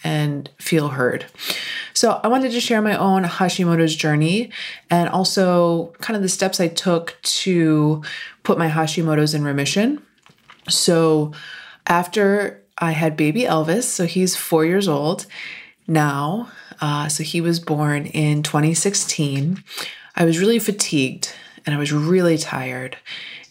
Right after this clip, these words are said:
and I couldn't lose a baby weight and I could barely finish a sentence. And oftentimes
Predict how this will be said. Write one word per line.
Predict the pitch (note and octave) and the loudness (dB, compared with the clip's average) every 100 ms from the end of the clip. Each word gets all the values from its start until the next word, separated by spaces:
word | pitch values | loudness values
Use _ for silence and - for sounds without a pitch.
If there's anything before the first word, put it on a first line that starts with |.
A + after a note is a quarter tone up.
| - | -2
and | D3+ D3 D3 C#3+ C#3 C3+ - - _ _ _ _ _ _ _ _ | 2 2 2 -2 -4 -6 -8 -14 _ _ _ _ _ _ _ _
I | - | -8
couldn't | - G3 F3+ | -2 0 2
lose | F3+ E3+ | 2 2
a | D3+ | 2
baby | D#3 D#3 D3+ | 2 2 2
weight | E3 A#3 C4+ - - - - - - _ - | 2 0 -4 -8 -10 -18 -18 -16 -18 _ 0
and | D#3 D3+ D3+ D3 D3 | 2 4 2 0 -4
I | D#3 | -4
could | D#3+ | 0
barely | E3 D#3+ | 2 2
finish | D#3 D#3 C#3+ - | 0 -2 -4 -4
a | |
sentence. | - C3 C3+ - - - - - - - - - | -4 -4 -6 -8 -8 -8 -10 -14 -18 -18 -8 0
And | D#3+ D3+ D3+ D3+ D3 - - _ _ _ _ - | 2 4 2 2 0 -4 -12 _ _ _ _ 0
oftentimes | B3+ - D#4+ - F#3+ E3 D#3+ A#3+ D#4 | 0 2 -2 0 0 2 2 2 0